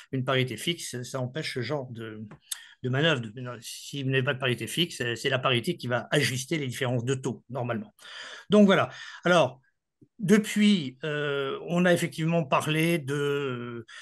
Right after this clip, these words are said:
de, de coups de canif à ce, à ce peg. Vous avez le, le, le Koweït qui avait commencé à faire un panier de, de devises, euh, pour certains de ses, alors, le, le Qatar y pensait. Moi, la dernière fois que j'ai pu en parler avec un,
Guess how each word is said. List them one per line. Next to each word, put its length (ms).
de, 160
de 280
coups 260
de 60
canif 460
à 60
ce, 280
à 100
ce 140
peg. 480
Vous 180
avez 220
le, 180
le, 200
le 160
Koweït 500
qui 120
avait 160
commencé 400
à 60
faire 200
un 60
panier 400
de, 220
de 160
devises, 460
euh, 80
pour 160
certains 340
de 120
ses, 880
alors, 220
le, 300
le 140
Qatar 340
y 80
pensait. 440
Moi, 140
la 100
dernière 200
fois 140
que 60
j'ai 100
pu 160
en 100
parler 480
avec 320
un, 140